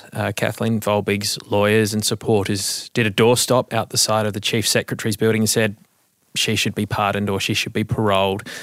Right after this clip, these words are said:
uh, as of today, given that. And, and yeah, as you're completely right, there's been a lot of pressure building for some sort of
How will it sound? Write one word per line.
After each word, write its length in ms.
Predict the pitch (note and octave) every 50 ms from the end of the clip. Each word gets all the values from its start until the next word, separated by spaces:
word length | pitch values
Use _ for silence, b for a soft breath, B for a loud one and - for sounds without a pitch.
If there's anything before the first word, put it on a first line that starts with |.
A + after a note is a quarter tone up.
| B B B B B B
uh, 180 | A2+ G2+ F#2+ -
as 200 | - A2 - -
of 100 | G2+ -
today, 300 | - - G#2 G2+ G2 G2
given 360 | F#2+ - A2 F#2+ A2 G#2 G2+
that. 320 | G2 F#2+ G2 G#2+ B2 - - -
And, 240 | A#2 A2 G#2+ G#2 -
and 180 | B2 B2 A#2+ A#2+
yeah, 180 | A2 G2 - - - - - -
as 320 | B2 B2 - C3+ A#2+ G#2
you're 140 | A2 - C3
completely 360 | - B2+ A#2+ B2+ A2+ - A2+
right, 260 | A2+ A2+ A2 G2+ G2 -
there's 120 | G#2+ G2
been 180 | - A#2 G#2+ A2
a 40 |
lot 140 | A2 A2+ G#2+
of 100 | G2+ -
pressure 300 | - - G#2 - - A2
building 440 | G2 G2+ G#2+ G#2+ G#2+ G2+ G#2 G#2 G#2
for 280 | - - A2 G#2+ G2 -
some 320 | - - - A#2+ A#2+ B2
sort 260 | A2+ - - A2+ G#2 G#2
of 180 | G#2 G2 -